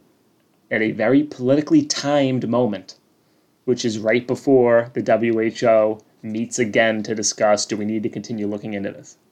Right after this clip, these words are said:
So we have Wall Street Journal, conservative publication.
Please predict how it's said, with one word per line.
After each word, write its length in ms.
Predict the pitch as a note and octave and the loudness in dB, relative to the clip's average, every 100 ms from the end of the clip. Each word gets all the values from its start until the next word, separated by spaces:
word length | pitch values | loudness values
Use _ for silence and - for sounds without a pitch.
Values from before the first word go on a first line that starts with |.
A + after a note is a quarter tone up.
| _ _ _ _ | _ _ _ _
So 120 | - | -12
we 140 | G#2+ G#2 | -8 -2
have 380 | A2 G#2+ G#2 A#2+ | 0 0 -2 0
Wall 200 | C3 - | 2 2
Street 200 | D3+ C3 | 4 2
Journal, 420 | B2+ G#2+ G2+ G2 _ _ _ _ _ _ _ | 0 -2 -6 -14 _ _ _ _ _ _ _
conservative 440 | _ - C3 B2+ B2 | _ -2 2 4 4
publication. 720 | B2+ A#2+ A2+ A2 G2+ - - | 4 4 0 -2 -2 -6 -20